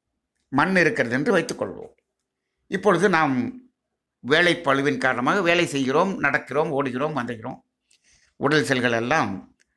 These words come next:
அது, அஹ், குறைந்து கொண்டே இருக்கிறது. மண்ணினுடைய அளவு பனிரெண்டரை சதவிகிதத்தின் பத்து சதவிகிதமாக மாறிவிட்டது என்று வைத்துக்கொள்வோம்.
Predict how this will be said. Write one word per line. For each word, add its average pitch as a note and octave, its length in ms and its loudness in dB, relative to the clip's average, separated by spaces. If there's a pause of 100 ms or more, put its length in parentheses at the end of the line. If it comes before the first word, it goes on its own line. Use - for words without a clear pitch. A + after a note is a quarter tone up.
(120)
அது, C3+ 220 -2 (560)
அஹ், D3+ 680 -2 (300)
குறைந்து G#3+ 320 4
கொண்டே E3 220 4
இருக்கிறது. A#2 420 -2 (640)
மண்ணினுடைய D#3 560 0
அளவு C3 280 2 (600)
பனிரெண்டரை F3+ 560 4
சதவிகிதத்தின் C#3+ 840 0
பத்து F3 280 -2
சதவிகிதமாக D3+ 680 0
மாறிவிட்டது D3 540 0
என்று C#3 180 -4
வைத்துக்கொள்வோம். F2+ 580 -10